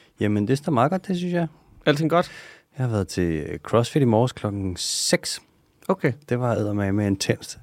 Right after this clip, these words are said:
Speaker 2: Det var en double whammy. Du mangler bare lige at sige, at du er veganer. Det er sådan, jeg står tidligt op, jeg
Speaker 1: Ja.
Speaker 2: har været til CrossFit,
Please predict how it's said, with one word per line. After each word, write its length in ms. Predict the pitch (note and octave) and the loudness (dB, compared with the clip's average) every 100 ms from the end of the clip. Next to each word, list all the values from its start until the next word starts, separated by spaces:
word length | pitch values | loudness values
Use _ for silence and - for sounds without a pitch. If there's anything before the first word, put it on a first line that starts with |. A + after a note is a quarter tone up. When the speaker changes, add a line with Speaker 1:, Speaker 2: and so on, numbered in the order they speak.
| - | -4
Speaker 2:
Det 80 | F3+ | 0
var 60 | |
en 60 | D#3+ | 0
double 360 | - D3 E3 F3+ | 0 -2 0 0
whammy. 200 | C#3+ E3 | 2 2
Du 60 | D3 | 2
mangler 220 | D#3 E3 | 2 2
bare 120 | C#3 | 2
lige 80 | C#3 | 0
at 60 | C#3 | 0
sige, 120 | D#3+ | 0
at 40 | |
du 60 | D3 | 2
er 40 | B2+ | 2
veganer. 300 | B2+ D#3 E3 | 2 0 -2
Det 220 | D3 - | -6 -2
er 20 | C#3 | 0
sådan, 180 | C#3+ A2+ | 0 2
jeg 120 | D3+ | 0
står 140 | - - | -2 -6
tidligt 320 | D3+ C#3 A2+ | 0 0 2
op, 220 | C3+ F3+ - | 2 2 0
jeg 80 | |
Speaker 1:
Ja. 60 | D3 | 2
Speaker 2:
har 80 | B2+ | 4
været 160 | A2 | 2
til 100 | G2 | 0
CrossFit, 360 | - D#3+ E3+ - | 0 0 2 2